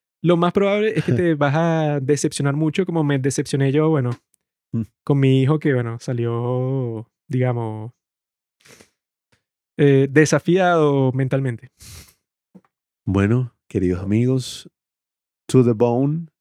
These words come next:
Speaker 2: hasta los... No, mentira. Bueno, no sé. Porque tú buscas To the Bone y es una película sobre la bulimia que sacaron en Netflix.
Speaker 1: Debería ser
Speaker 2: Eh,
Speaker 1: Until the Bones,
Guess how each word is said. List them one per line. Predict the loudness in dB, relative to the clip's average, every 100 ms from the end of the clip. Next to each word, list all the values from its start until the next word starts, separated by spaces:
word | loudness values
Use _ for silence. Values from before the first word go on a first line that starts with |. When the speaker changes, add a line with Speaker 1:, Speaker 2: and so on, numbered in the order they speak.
| _ _
Speaker 2:
hasta | -6 -2 -2
los... | -2 -4
No, | -6
mentira. | -6 -8 -10 -12 -6
Bueno, | -2 0 -2
no | -4
sé. | -4 -4 -6 _ _ _ _ _ _ -20 -12 -10 -4
Porque | -2 0
tú | 0
buscas | -2 0 -2
To | 0 0
the |
Bone | 2 0 0
y | -2
es |
una | -4 -4
película | -4 -4 -4 -2
sobre | -2 -2
la | 0
bulimia | 0 0 -2 -2
que | -2
sacaron | -4 -4 -4
en | -4 -4
Netflix. | -6 -8 -12 -12 -20 _ _ -4
Speaker 1:
Debería | 2 4 2 2 2
ser | 2 2 0
Speaker 2:
Eh, | -4 -8 -10 -4
Speaker 1:
Until | 0 2 0 -2 0
the | 0
Bones, | 2 2 2 0 -4 -12